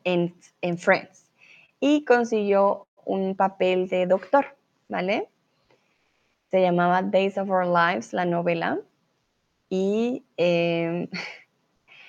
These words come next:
él también hizo varias obras de teatro, no solamente esta serie, pero esta era la que lo hizo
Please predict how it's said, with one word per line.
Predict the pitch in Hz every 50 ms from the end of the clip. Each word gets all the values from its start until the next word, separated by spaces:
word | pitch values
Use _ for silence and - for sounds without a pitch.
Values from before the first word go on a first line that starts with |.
| - - - - _ _ _ _ _ _ _
él | - 220 233 214 208
también | 233 233 240 226 226 226
hizo | 226 226 226 233 233
varias | 226 214 208 208 214 214 214
obras | 196 190 190 190 196 226
de | 196 180
teatro, | 180 - 165 165 165 170 180 180 185 190 185 190 - 185 180
no | 175 175 185
solamente | 202 180 180 180 185 180 180 175 - 180
esta | 175 - - 180
serie, | 175 - 240 240 220 254
pero | 247 214 190 180
esta | 175 180 - 190
era | 196 196 196 208 196 - -
la | 190 185 -
que | - 180
lo | 175 175 170
hizo | 175 175 - - 185 185 -